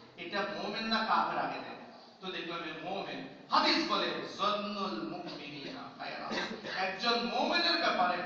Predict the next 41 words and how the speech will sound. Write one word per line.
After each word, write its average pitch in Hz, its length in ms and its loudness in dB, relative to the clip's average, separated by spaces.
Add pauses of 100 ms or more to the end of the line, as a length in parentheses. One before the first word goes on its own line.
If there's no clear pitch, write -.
(120)
ভালো 165 320 4
ধারণা 208 400 6
করো। 160 320 0 (320)
সে 247 100 2
কি 247 420 2
ছিল, 269 220 6
কার 214 380 4
দোষের 233 360 0
দিকে 277 260 2
যাইও 214 220 4 (100)
না, - 320 2 (280)
বরং 220 340 6
বলে - 220 8
দাও, - 600 10
"উনি - 140 -2
আমার - 320 4
মুমিন 196 580 0
ভাই, 120 240 8 (380)
উনি 233 300 -2
তো 220 60 4
আর 202 360 8
কোনো 190 520 -2
পূজা 226 240 2
কীর্তন 208 560 0
করেনি, 170 520 -4 (120)
উনি 233 180 -2
তো 254 100 2
কারো 208 260 6
কাছে 233 300 4
মাথা - 220 2
নত 214 320 -2
করেনি, 147 480 -6 (200)
উনি 220 260 -2
তো - 400 4 (140)
এ, 196 100 0
ওনার 214 260 4
সেজদাটা 226 800 4
কোনো 214 140 0
মূর্তির 214 440 -2
সামনে 220 460 2
দেয়নি। - 240 -4